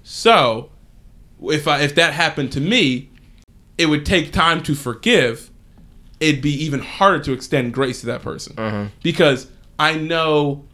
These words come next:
Speaker 1: in that moment when they killed my fr-, my family member, whatever,
Speaker 2: Yeah, exactly.
Speaker 1: that bit affecting me directly
Speaker 2: Mm-hmm.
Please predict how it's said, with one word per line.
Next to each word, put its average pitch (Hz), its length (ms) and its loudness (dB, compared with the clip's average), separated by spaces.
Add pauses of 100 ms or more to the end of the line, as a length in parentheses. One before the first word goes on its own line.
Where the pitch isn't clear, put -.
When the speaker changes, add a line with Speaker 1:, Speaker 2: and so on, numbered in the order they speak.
(200)
Speaker 1:
in 180 200 4
that 160 200 2
moment 156 340 0
when 139 140 0
they 139 140 0
killed 135 460 2 (720)
my 143 220 4
fr-, 147 240 -2
my 135 200 2
family 143 340 2
member, 127 260 2
whatever, 127 400 4
Speaker 2:
Yeah, 101 240 4
exactly. 98 480 -8
Speaker 1:
that 165 560 2 (640)
bit 143 460 0
affecting 143 460 0
me 147 100 2
directly 127 720 -2
Speaker 2:
Mm-hmm. 95 400 -10